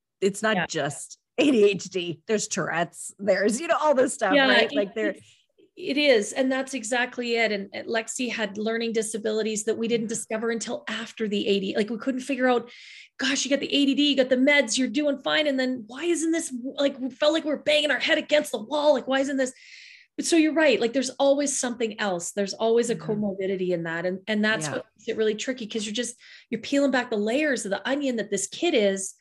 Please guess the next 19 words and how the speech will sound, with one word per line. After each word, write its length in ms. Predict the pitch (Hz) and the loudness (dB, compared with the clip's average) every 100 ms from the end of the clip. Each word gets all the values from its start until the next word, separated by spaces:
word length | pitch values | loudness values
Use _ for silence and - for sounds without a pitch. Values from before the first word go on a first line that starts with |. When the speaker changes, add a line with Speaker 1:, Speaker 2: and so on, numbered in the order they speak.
| - - - | -20 -16 -12
Speaker 2:
at 100 | 214 | -2
the 80 | 254 | 0
same 340 | - 277 285 | 2 2 0
time 420 | - 277 277 254 | -2 0 0 2
that 140 | 214 - | 0 -2
you're, 160 | 254 | -2
like, 320 | 262 233 208 | 0 -2 -4
blowing 360 | 214 226 240 247 | -4 -2 -2 -4
your 100 | 220 | -4
mind 400 | 208 226 240 208 | -4 -2 -2 -2
because 580 | 202 - 196 190 - - _ _ _ _ | -4 -4 -4 -4 -8 -14 _ _ _ _
you 140 | 220 269 | 0 4
don't 160 | 320 | 4
know 100 | 240 | 4
if 100 | 196 | 2
you're 80 | 202 | 0
coming 260 | 190 196 185 | -6 -4 -2
or 40 | 170 | -2
going. 500 | 175 165 170 170 | -4 -4 -2 -4